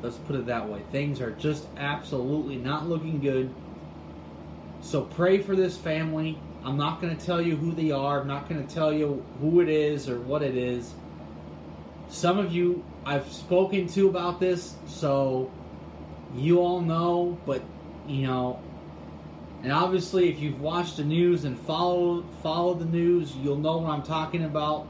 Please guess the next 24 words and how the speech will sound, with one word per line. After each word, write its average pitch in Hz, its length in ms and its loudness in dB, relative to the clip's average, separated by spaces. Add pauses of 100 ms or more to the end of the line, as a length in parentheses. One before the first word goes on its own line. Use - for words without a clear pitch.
but 123 200 0 (1040)
that's 170 280 2
as 143 120 -4
specific 175 720 0
as 135 180 -2
I'm 156 240 0
gonna, 143 220 -2 (1160)
that's - 180 -8 (140)
weird. 120 380 2 (800)
I 151 140 0
just 196 240 0
had 170 140 -2
a 123 60 0
light 135 460 -2
that 120 140 -4
just - 280 -8
went 120 200 -4 (100)
out. 117 280 -6
Well, 127 180 0
not 165 320 -2
out. 143 340 -2
It 131 100 -4
just, 151 260 -2
like, 139 220 0